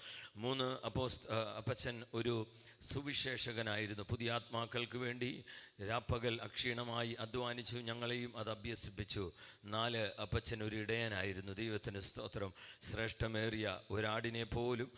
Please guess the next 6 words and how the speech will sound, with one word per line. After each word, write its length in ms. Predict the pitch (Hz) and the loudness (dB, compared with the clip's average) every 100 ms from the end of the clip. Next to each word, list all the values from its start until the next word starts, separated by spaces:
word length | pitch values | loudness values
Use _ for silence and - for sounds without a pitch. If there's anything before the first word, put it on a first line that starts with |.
| - - 113 | -16 -6 -4
നഷ്ടമാകുവാൻ 760 | 113 139 117 120 110 123 120 113 | -2 0 2 0 2 2 2 0
ഇടവരാതെ 560 | 117 127 110 104 98 101 | 0 2 2 2 0 -2
എത്രയോ 320 | - 113 113 | 0 2 2
ശുശ്രൂഷകരെ 840 | 107 127 - 120 113 117 110 113 - | 0 -2 -4 -2 -2 0 0 -2 0
താങ്ങി 320 | 117 127 123 110 | -2 -2 -4 0
വഹിച്ച് 400 | 113 131 117 156 | 0 0 -4 -4